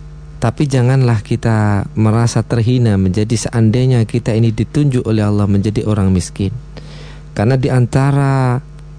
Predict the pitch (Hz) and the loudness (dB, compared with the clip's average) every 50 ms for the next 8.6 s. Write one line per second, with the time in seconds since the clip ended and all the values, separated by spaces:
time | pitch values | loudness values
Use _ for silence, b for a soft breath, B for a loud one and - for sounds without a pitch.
0 | - - - 113 117 123 139 135 131 127 123 - - 123 117 117 113 113 120 127 | -16 -4 -2 0 2 2 2 2 2 2 2 0 0 0 2 2 4 4 2 2
1 | 131 - - - 135 120 117 113 - - 135 135 135 143 139 135 131 127 127 127 | 0 -2 -4 -2 0 0 2 0 2 0 0 0 2 2 2 2 2 2 2 0
2 | 127 - B B B B B B - - 123 120 123 127 131 127 120 123 123 127 | -2 -4 B B B B B B -6 -2 0 0 2 2 2 2 4 4 2 2
3 | 120 120 117 113 107 104 - - - - - - - - - 113 - - - 139 | 2 2 2 0 -2 -4 -12 -18 -20 -20 -20 -20 -6 -4 -4 -4 -4 -4 -6 -6
4 | 139 - - - - - 156 165 160 151 - - 143 135 127 123 - 123 123 123 | -6 -6 -8 -18 -6 -2 0 2 2 2 0 0 0 0 0 0 0 0 2 2
5 | 120 120 123 - 143 143 139 135 135 135 135 131 123 120 B B B B B B | 2 2 0 0 0 0 2 2 2 2 2 2 0 0 B B B B B B
6 | B - 123 123 120 113 - 147 135 131 139 - 131 123 117 117 113 117 139 143 | B 0 0 0 0 0 0 0 0 0 0 0 -2 0 0 0 0 0 0 0
7 | 160 156 151 - - 156 156 151 165 165 151 143 139 143 - - 196 233 233 - | -2 -2 -2 0 -2 -2 0 0 0 0 0 0 -2 -4 -4 -6 -4 -4 -4 -4
8 | 262 262 254 254 240 202 196 196 185 180 170 160 | -6 -6 -4 -2 -2 0 2 2 2 2 0 -2